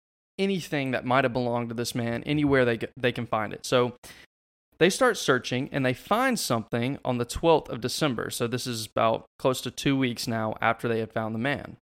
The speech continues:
And they found it at Adelaide Station. And what they found was a briefcase that was checked into the bus station on November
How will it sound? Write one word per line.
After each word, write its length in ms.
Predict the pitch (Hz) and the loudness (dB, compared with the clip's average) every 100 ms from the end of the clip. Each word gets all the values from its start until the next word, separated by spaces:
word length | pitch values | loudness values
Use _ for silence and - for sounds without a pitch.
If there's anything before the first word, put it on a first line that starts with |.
| - _ _ _ - | -20 _ _ _ 0
And 120 | 127 | 2
they 60 | 123 | 4
found 300 | 175 226 185 | 6 6 4
it 100 | 120 | 4
at 180 | 123 - | 2 4
Adelaide 480 | 135 175 180 165 - | 4 6 2 0 -2
Station. 680 | - - 123 - - - - _ _ _ _ | -2 2 0 0 -8 -14 -18 _ _ _ _
And 140 | - 123 | -4 -2
what 120 | 135 | 0
they 80 | 123 | 0
found 640 | - 180 175 117 117 - - | 2 2 4 0 -2 -10 -10
was 140 | 123 | -4
a 60 | 123 | -4
briefcase 800 | 131 185 190 - - - - - _ _ _ _ _ - | 0 0 0 -4 -8 -8 -10 -12 _ _ _ _ _ 0
that 120 | 123 | 2
was 160 | 123 - | 2 -4
checked 380 | - 175 185 190 | 0 0 0 0
into 260 | 175 170 170 | -2 -2 -4
the 80 | |
bus 320 | 139 143 120 - | 0 4 4 2
station 640 | 117 113 - 117 120 - _ 127 | -4 -4 -4 -6 -6 -12 _ -2
on 160 | 120 | 0
November 640 | 117 113 117 131 139 139 | 2 0 0 0 2 0